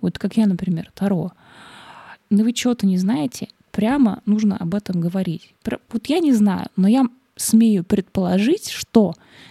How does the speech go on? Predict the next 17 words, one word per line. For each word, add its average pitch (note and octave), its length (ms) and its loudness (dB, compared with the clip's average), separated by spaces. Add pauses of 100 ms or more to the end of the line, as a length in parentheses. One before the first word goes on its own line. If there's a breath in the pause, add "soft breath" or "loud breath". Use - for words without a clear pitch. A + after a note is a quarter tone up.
(100)
То - 60 -10
есть - 120 -8
не G3+ 80 -2
говорить G#3 340 -2
это - 180 -6
как - 280 -8
вот G3 140 -14
вы G3 220 -2 (540)
опытный F#3 460 -2
учитель G3+ 640 -4
и F3 240 -4
никакой E3+ 840 -8 (680 loud breath)
третий, F#3+ 880 0
третьего A3 300 2
варианта G3+ 400 2
не F3+ 100 2
дано. F3 340 0